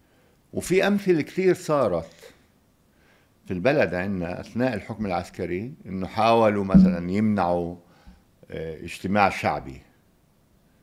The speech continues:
بحجة إنه هذا تحريض أو كذا، وفي حكم الطوارئ تبع الحكم العسكري، فكانوا يمنعوا الاجتماع، فكان هو يفرض عليهم الاجتماع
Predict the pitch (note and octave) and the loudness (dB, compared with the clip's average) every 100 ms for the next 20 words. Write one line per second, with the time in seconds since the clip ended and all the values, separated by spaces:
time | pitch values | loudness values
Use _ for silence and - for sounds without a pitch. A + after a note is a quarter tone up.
0 | _ _ _ _ _ _ _ _ _ _ | _ _ _ _ _ _ _ _ _ _
1 | - - A2+ F#2 F2 - F#2 F2 F2 F2 | -18 -8 -4 -4 -4 -6 -8 -2 0 0
2 | E2+ F2+ - F2+ G2 F#2 F2 F2 - E2+ | -2 -6 -4 -2 0 0 -4 -6 -8 -8
3 | G2 C3 - - _ _ - - C#3 C3 | -6 -8 -10 -20 _ _ -18 -12 -4 -4
4 | - A#2+ B2 A2 - G#2+ B2 C3 G2+ - | -2 -4 -2 -4 -4 0 4 4 4 -4
5 | - D#2 D#2+ D#2+ - - F#2 - F2 E2+ | -10 -10 -10 -12 -12 -14 -14 -10 -10 -10
6 | - G#2+ D3 - - - - A#2+ D3+ D3 | -8 -8 -8 -12 -20 -14 -8 0 0 2
7 | C#3+ C#3+ B2+ B2 G#2+ A2+ A#2 B2+ B2+ A#2 | 0 0 0 0 -2 -2 0 0 0 -4
8 | A#2+ C3+ B2+ C3+ C#3+ C3+ E3 - D3 B2 | -2 -2 0 -2 0 2 2 0 -4 -2
9 | G2 F#2+ A2+ A2+ G2+ F2+ - G#2+ A2 C3+ | 2 2 2 0 -2 -8 -8 -4 2 2
10 | D3+ C#3 | 2 -2